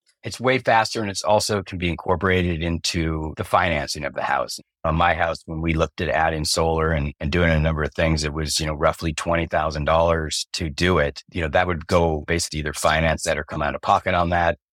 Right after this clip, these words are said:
In the case here, where we're building all of this into the house, yeah, it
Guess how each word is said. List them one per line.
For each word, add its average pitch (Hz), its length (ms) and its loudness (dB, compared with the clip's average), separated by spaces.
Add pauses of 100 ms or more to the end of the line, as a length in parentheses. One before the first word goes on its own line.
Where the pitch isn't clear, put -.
(240)
In 85 120 -4
the 85 80 -2
case - 560 -2
here, 98 280 2
where 82 200 -2
we're 85 140 -4
building 85 440 0
all 87 280 4
of 78 80 -4
this 78 180 -6
into 92 240 -2
the 85 100 2
house, 85 420 0
yeah, 87 220 2
it 78 220 -4